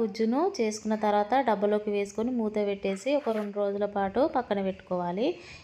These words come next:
ఇప్పుడు నేను ఒక హాఫ్ కేజీ చింతకాయలు తీసుకున్నాను కాబట్టి హాఫ్ కేజీ పండు మిర్చిని తీసుకున్నాను. వీటిని కూడా శుభ్రంగా కడిగి తడి ఆరేంత వరకు గాలిలో పెట్టుకోవాలి. ఇవి తొడుము అనేది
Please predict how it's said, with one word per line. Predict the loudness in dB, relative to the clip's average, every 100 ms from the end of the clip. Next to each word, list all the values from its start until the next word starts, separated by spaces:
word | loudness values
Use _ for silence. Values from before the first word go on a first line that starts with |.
| -16 -4
ఇప్పుడు | 0 2
నేను | 2 0
ఒక | 2 2
హాఫ్ | 2 0
కేజీ | -2 -2 -4
చింతకాయలు | -4 -2 0 0 0
తీసుకున్నాను | -4 -4 -4 -2 -2 -2
కాబట్టి | -2 -4 0 2
హాఫ్ | 2 0 -4
కేజీ | -2 -2 -2
పండు | -2 0
మిర్చిని | -2 -4 -4 -4
తీసుకున్నాను. | -6 -8 -6 -4 -2 -4 -6 -20 -20 -4
వీటిని | -2 0 0 0
కూడా | 0 0
శుభ్రంగా | 0 2 2 2 0 0
కడిగి | 0 2 0 4
తడి | 4 4 4 4
ఆరేంత | 2 2 0 0
వరకు | -2 -2 0 2
గాలిలో | 2 2 0
పెట్టుకోవాలి. | -2 -4 -2 -2 0 0 0 -2 -6 -20 -20 -20 -14 -6
ఇవి | 0 2 2
తొడుము | 4 4 6
అనేది | 6 4